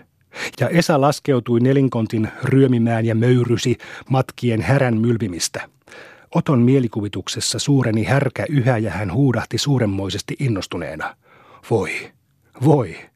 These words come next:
"Ammuu!", lopetti Esa näytöksensä,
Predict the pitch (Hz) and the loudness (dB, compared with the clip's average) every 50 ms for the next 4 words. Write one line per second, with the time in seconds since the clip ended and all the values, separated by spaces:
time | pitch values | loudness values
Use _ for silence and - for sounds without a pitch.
0 | _ _ _ _ _ _ _ _ _ _ _ _ _ _ _ - 160 160 160 156 | _ _ _ _ _ _ _ _ _ _ _ _ _ _ _ 0 2 2 4 4
1 | 156 156 165 165 156 147 135 127 104 110 127 135 131 139 117 - - - 127 127 | 4 4 4 4 4 4 2 0 -2 0 0 0 0 0 -2 -4 -4 -4 -2 0
2 | 135 127 - 127 120 123 131 127 123 113 - - - - - 110 110 - 120 | 0 0 0 0 2 2 2 2 0 -2 -4 -6 -6 -6 -4 -4 -4 -4 -4